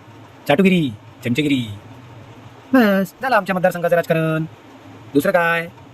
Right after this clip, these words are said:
किती वर्ष झाले अनेक, आम्हाला काही घेणं आहे? काय करतोय आम्ही? फक्त आणि फक्त गांधीजीच्या तीन बंदरसारखं. आम्हाला काही दिसत नाही,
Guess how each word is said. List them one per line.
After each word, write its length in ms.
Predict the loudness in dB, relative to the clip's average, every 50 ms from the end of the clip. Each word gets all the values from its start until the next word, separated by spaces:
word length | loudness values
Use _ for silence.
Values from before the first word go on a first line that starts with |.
| -20 -20 -18 -12
किती 120 | -6 0 2
वर्ष 140 | 2 2 2
झाले 160 | 2 4 2
अनेक, 340 | 2 2 0 -2 -2 -4 -6 -10 -20 -20 -20 -20 -18 -10 -4
आम्हाला 180 | 0 0 2
काही 100 | 2 2
घेणं 120 | 2 2 2
आहे? 260 | 2 2 2 0 -2 -4 -8 -16 -20 -20 -20 -20 -20 -18 -4 0
काय 100 | 0 0
करतोय 180 | 2 2 2 2
आम्ही? 340 | 2 0 -4 -6 -8 -10 -14 -18 -20 -20 -20 -20 -8 -8
फक्त 140 | -4 0 2
आणि 120 | 0 2
फक्त 220 | 0 -4 -6 -6 -14 -14 -14 -20 -20 -20 -20 -20 -20 -20 -20 -20 -20 -20 -20 -6 -4
गांधीजीच्या 380 | -2 -2 0 -2 -2 -2 -2 -2
तीन 140 | -2 -2 -2
बंदरसारखं. 380 | -2 -2 -2 -2 -4 -6 -8 -12 -20 -20 -20 -20 -20 -20 -20 -20 -20 -20 -20 -20 -20 -16 -12
आम्हाला 220 | -10 -6 -4 -4 -2
काही 160 | -2 -2 -4
दिसत 220 | -2 -4 -6 -4
नाही, 140 | -2 -4 -4